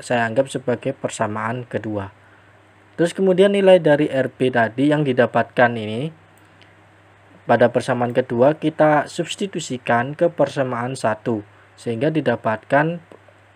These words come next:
R A sama dengan P minus P, eh, minus P A per L, dan nilai dari R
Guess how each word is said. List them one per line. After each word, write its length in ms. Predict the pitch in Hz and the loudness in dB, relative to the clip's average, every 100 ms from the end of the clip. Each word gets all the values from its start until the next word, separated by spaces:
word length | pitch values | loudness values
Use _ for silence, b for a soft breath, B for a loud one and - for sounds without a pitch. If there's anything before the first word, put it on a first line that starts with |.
| _ - | _ -2
R 160 | 131 | -2
A 160 | 120 151 | -2 -8
sama 320 | - 147 131 | -6 -4 -4
dengan 360 | 123 120 120 120 | -4 -6 -8 -4
P 240 | 175 185 | -2 -2
minus 360 | 180 151 139 - | -2 -4 -6 -6
P, 320 | - 156 170 - _ - _ _ _ _ _ _ _ - | -2 0 0 -6 _ -20 _ _ _ _ _ _ _ -4
eh, 300 | 120 120 120 135 | -2 -2 -4 -6
minus 240 | 143 143 | -6 -6
P 240 | - 175 | -2 -2
A 240 | 156 127 - _ | -2 -4 -6 _
per 160 | - 123 127 | -4 -2 0
L, 240 | 131 160 - b b b b b _ _ _ _ - | 0 0 -4 b b b b b _ _ _ _ 0
dan 240 | 123 135 | 0 2
nilai 240 | 135 135 | 2 4
dari 240 | 127 123 131 | 6 4 2
R 160 | 127 | -4